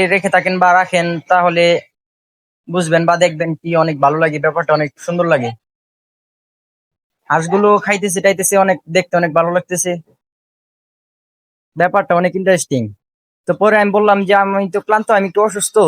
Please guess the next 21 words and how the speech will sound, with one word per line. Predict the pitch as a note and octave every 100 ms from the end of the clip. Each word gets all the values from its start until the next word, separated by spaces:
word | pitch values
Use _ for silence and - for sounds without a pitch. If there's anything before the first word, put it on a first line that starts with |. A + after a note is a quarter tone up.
| C#3
তাই | E3 E3+ E3+ D#3+ - _ _ _ _ -
ক্লান্ত | F#3 G3
হয়ে | G#3 F#3
যাই | F3+
একটু | F3+ F3+
কাজ | F#3 F#3
করলেই।" | G3 E3+ C#3+
তো | B2 D3+
আমার | E3 D3
ভাইকে | E3 F3 F#3
বলছি | F#3+ F3+ F3
যে, | F3+
"আপনি | - F#3
একটু | D#3+ E3+
ভরেন | F3 G3 G3+ E3+ _ _ _ _ -
ডিমগুলো, | F3 F3+ F#3+
আমি | E3+ F3
একটু | D3 E3 E3+
ইয়ে | E3 D#3+ D#3+
করি, | D3+ C3+ C3
যে | C3